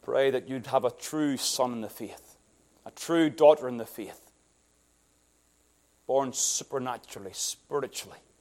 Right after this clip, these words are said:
through the agency of your care as a parent in their lives. That's Paul's influence. It's God's purpose.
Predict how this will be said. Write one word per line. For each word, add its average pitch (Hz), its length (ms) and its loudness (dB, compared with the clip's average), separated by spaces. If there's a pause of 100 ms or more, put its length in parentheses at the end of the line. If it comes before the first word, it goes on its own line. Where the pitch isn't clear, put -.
(580)
through 131 120 -8
the 135 120 -4 (100)
agency 143 540 -2
of - 120 -4
your 139 200 -2
care 139 480 -6
as 113 140 -10
a 107 40 -12
parent 139 640 -8 (520)
in 117 200 -8
their 117 160 -6
lives. 110 640 -8 (1000)
That's - 140 -10
Paul's 151 680 4
influence. 127 680 -6 (1400)
It's - 140 -12
God's 123 260 2
purpose. - 560 -8